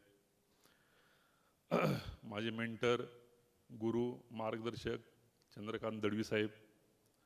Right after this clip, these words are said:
सर्व प्रमुख पाहुणे आणि इथे जगलेल्या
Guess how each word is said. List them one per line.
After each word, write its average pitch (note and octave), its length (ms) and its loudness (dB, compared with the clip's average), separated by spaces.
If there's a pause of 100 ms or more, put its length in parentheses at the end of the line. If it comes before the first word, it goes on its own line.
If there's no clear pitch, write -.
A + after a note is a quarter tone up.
(640)
सर्व B2 180 4
प्रमुख A#2+ 300 0
पाहुणे A2+ 640 -2 (1300)
आणि A2 480 0 (300)
इथे A2+ 200 -2
जगलेल्या G#2+ 480 -2